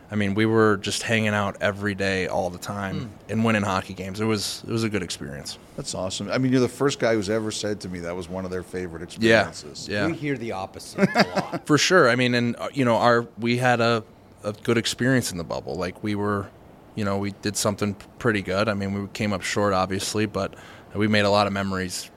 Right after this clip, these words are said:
Speaker 1: doing that, and I think that set us up for, um, that experience set us up to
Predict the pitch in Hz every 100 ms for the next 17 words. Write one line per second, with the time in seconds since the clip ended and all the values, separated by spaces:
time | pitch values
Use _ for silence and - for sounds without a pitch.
0 | - 101 90 82 85 78 95 95 - 98
1 | - 98 - - 98 98 - 101 92 -
2 | 98 95 92 - - - - - 95 92
3 | 92 92 95 98 98 - 104 101 - 101
4 | 95 101 95 98 95